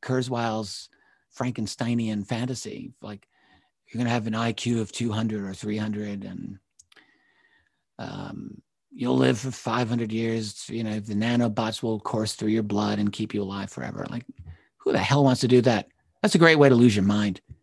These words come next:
Do you honestly think that a person could live for three hundred years and not become insane? Like, seriously think about that. I bet it's impossible.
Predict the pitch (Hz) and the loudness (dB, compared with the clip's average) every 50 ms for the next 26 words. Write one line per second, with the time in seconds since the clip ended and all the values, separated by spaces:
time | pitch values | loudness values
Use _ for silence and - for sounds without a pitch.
0 | _ _ _ _ _ _ _ _ _ _ _ _ - 277 330 349 370 262 - 202 | _ _ _ _ _ _ _ _ _ _ _ _ 6 8 10 10 10 10 10 10
1 | 160 113 147 147 143 147 139 135 127 113 - - 120 123 117 - - 113 110 117 | 8 10 10 8 8 8 8 8 6 6 6 6 6 6 6 4 4 4 4 4
2 | 113 - _ - - - _ _ - - 104 110 120 117 - 120 - - 127 117 | 2 -2 _ -20 -20 -20 _ _ -6 0 2 4 4 2 2 0 0 2 4 6
3 | 123 120 110 110 107 107 110 107 104 92 101 104 117 - - 104 - 110 95 92 | 6 6 6 6 6 4 4 4 4 2 2 2 0 0 -2 -2 0 0 0 0
4 | 87 - - - 90 90 98 107 117 123 _ _ _ - - - _ _ _ _ | -2 -2 -2 -2 -2 0 0 0 0 -2 _ _ _ -20 -20 -20 _ _ _ _
5 | _ _ _ _ _ _ _ _ _ _ _ _ _ _ _ _ _ - - - | _ _ _ _ _ _ _ _ _ _ _ _ _ _ _ _ _ -12 -8 -4
6 | - - 370 381 269 320 240 - - 156 123 - - 135 135 135 101 95 85 - | 4 8 10 10 10 10 8 8 8 6 6 6 6 4 4 4 0 -2 -4 -10
7 | - - - - - _ _ _ _ _ _ _ _ _ _ _ _ _ _ _ | -10 -12 -12 -12 -14 _ _ _ _ _ _ _ _ _ _ _ _ _ _ _
8 | _ _ _ _ _ _ _ _ _ _ _ - - 180 220 269 220 160 139 - | _ _ _ _ _ _ _ _ _ _ _ 2 4 6 8 10 8 8 8 6
9 | - 107 104 123 127 123 127 - 113 95 - - - - | 4 4 6 6 4 4 4 2 0 0 -2 -6 -8 -12